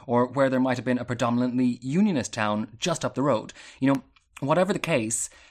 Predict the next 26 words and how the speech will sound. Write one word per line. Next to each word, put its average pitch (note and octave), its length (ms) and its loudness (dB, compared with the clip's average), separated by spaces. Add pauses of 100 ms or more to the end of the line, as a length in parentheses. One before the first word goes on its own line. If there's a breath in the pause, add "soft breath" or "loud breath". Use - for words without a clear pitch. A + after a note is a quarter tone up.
the C3 80 0
doctrines D#3+ 500 0
of A#2+ 200 2
radical A#2 360 0
republicanism, G#2 840 -2
which G#2 140 -8
had G#2+ 260 -12
come G#2+ 200 -4
to G#2 80 -6
dominate A2 440 0
politics G2 440 -4
in G2 120 -6
the G2+ 100 -4
overwhelmingly G#2 800 0
nationalist G2 540 -6
South, G#2+ 340 0 (300 loud breath)
must F3+ 320 -2
have F#3 100 -6
looked D3 220 0
very, A2+ 500 -2
very G#2 220 -2
different G2 440 -8
from G2+ 300 -4
a G#2 60 -6
northern G2+ 340 -4
perspective. - 580 -10